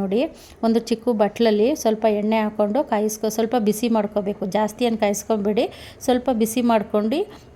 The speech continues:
ನೋಡಿ, ಈ ಥರ, ಈ ಥರ ಹಚ್ಕೋಬೇಕು. ಈ ಥರ ಬೆರಳಲ್ಲಿ ಕೂದಲನ್ನ, ಎ-, ತೆಕ್ಕೊಂಡು, ತೆಕ್ಕೊಂಡು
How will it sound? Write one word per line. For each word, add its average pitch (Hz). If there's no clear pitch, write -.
ನೋಡಿ, 226
ಈ -
ಥರ, 214
ಈ -
ಥರ 214
ಹಚ್ಕೋಬೇಕು. 202
ಈ -
ಥರ 214
ಬೆರಳಲ್ಲಿ 220
ಕೂದಲನ್ನ, 226
ಎ-, 208
ತೆಕ್ಕೊಂಡು, 220
ತೆಕ್ಕೊಂಡು 226